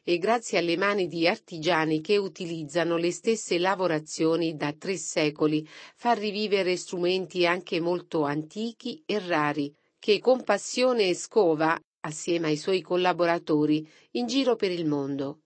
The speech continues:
Un'ottantina quelli che costituiscono la maggior collezione di arpe antiche ed etniche al mondo.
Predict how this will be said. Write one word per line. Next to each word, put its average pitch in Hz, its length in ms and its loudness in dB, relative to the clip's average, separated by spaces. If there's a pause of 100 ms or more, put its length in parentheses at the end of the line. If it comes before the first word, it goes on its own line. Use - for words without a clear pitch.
(420)
Un'ottantina 196 1080 0
quelli 180 500 0
che 151 160 -6
costituiscono 160 920 -4
la 147 140 0
maggior 151 400 0
collezione 170 800 -2
di 151 180 -2
arpe 175 420 -2
antiche 156 720 -2
ed 180 200 -2
etniche 180 720 -2
al 175 180 -4
mondo. 143 640 -2